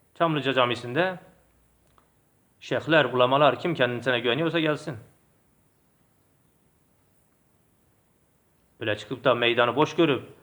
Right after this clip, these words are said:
"Aha şu şöyledir, bu böyledir." Şeyhlere, ulemalara, şulara, bulara atma.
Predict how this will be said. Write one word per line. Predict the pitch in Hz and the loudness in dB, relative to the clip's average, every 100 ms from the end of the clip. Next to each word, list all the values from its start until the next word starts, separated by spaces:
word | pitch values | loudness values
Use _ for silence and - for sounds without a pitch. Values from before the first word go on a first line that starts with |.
| _ _ _ | _ _ _
"Aha | - 123 131 113 110 - _ _ | -8 0 2 0 -4 -12 _ _
şu | _ 147 | _ -10
şöyledir, | - 127 147 160 131 | -4 0 2 2 0
bu | 131 | -2
böyledir." | 131 143 139 107 107 - _ _ _ _ _ _ _ _ _ _ _ _ _ - | 2 4 2 -2 -10 -20 _ _ _ _ _ _ _ _ _ _ _ _ _ -14
Şeyhlere, | - 123 131 131 131 | -6 -4 2 4 4
ulemalara, | 135 127 123 127 131 | 4 4 4 6 4
şulara, | 127 127 127 123 | 2 0 2 4
bulara | 127 127 120 | 4 4 4
atma. | 123 139 127 110 - | 0 2 0 0 -6